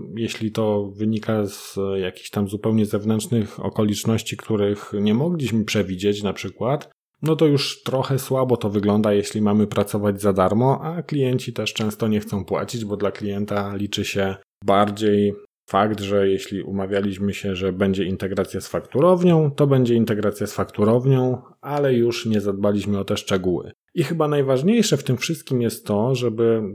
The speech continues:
takie błędy, takie jakieś tam niedopatrzenia zdarzały nam się tylko raz i żebyśmy potrafili wyciągać wnioski z tego, co, co się wydarzyło. I tutaj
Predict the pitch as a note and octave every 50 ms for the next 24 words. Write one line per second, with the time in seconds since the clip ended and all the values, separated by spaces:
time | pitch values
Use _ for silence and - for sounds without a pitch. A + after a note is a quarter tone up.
0 | - _ - - E3 C#3+ - C3+ A#2 A2 A#2 A#2 A2+ A2+ A2+ A2+ A2 B2+ C3+ C#3
1 | C#3+ C#3 C3+ B2 A#2 A2+ - - A#2+ A2+ A2+ G#2+ G#2 - - G#2+ - - G#2+ A2+
2 | A#2+ C3 B2+ B2 A#2 - - G#2+ - - - A2 G2+ G#2 A#2+ D3 F3+ F3+ D#3 D3
3 | C3+ C3+ C3+ D3 D#3 E3+ E3+ D#3 D3 C#3+ C#3 - C#3 C3+ C#3 - D#3 D3+ D3 -
4 | A#2+ A#2 A2+ A#2 B2+ D#3 D3+ - - - A#2 A#2+ A#2 A#2 A2 A#2 B2 A2 - -
5 | - B2 - - C#3 C3+ A#2+ A2+ A2 - - B2+ B2+ B2 A#2+ G#2+ G2+ G#2+ B2 C#3
6 | C3+ B2+ - - A2 G#2 - - - A2+ G#2+ A2+ G#2+ - - - G#2 G2+ G#2 G#2
7 | G#2 - _ _ _ _ - - D3 C#3+ - C#3+ C3 B2+ C3+ C3+ C3+ B2+ G#2+ G#2
8 | G#2 G2 G2+ G#2+ A#2 B2+ D3 C#3 C#3 - _ _ _ - B2+ B2 B2 B2 B2 A#2+
9 | A#2 - D3+ C#3+ D3+ C#3+ C3+ C3+ C3 A#2+